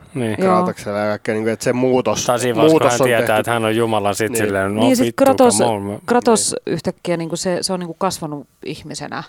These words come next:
Speaker 3: Mm, mikä on hauska
Speaker 2: Sen
Speaker 3: sanoa tollasesta
Speaker 2: Niin.
Speaker 3: hahmosta, minkä
Speaker 2: Ja
Speaker 3: koko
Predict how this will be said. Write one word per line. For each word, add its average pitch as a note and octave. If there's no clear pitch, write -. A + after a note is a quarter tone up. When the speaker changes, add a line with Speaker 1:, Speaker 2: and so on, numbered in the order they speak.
Speaker 3:
Mm, B2
mikä A#2
on A2+
hauska A#2+
Speaker 2:
Sen A#2+
Speaker 3:
sanoa A2+
tollasesta G#2
Speaker 2:
Niin. F3+
Speaker 3:
hahmosta, D#3+
minkä G#2+
Speaker 2:
Ja -
Speaker 3:
koko C#3+